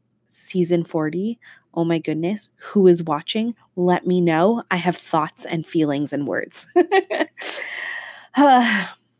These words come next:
we, so yeah, we wanna <laughs> aim higher than survival, right? I think of people on an island, like, barely getting through, and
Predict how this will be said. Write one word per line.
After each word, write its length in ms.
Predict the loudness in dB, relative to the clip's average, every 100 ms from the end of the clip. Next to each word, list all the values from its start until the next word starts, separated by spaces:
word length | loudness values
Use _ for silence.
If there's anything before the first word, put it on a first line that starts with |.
| _ _ _ _ -18 -12 -2
we, 420 | 4 6 6 4
so 400 | 0 4 4 2 2
yeah, 240 | 0 0 4
we 120 | 6
wanna 300 | 6 6 4 2 -4 -6
<laughs> 280 | -18 -6
aim 140 | 0 2
higher 420 | 2 0 0 -2
than 180 | -2 -2
survival, 640 | -2 -2 0 -2 -4 -8 -12
right? 360 | -6 -4 -4 -6 -12 -20 -14 -8
I 60 | -4
think 180 | -2
of 100 | -2
people 280 | -2 -2 2
on 300 | 2 2 0
an 120 | 0 0
island, 640 | 0 2 0 0 -2 -6 -12 _ -20 -20 _ -12
like, 120 | -12 _
barely 420 | 2 4 4 4
getting 280 | 2 0 0
through, 580 | -4 -8 2 4 4 0 -16 -10
and 380 | -6 -4 -6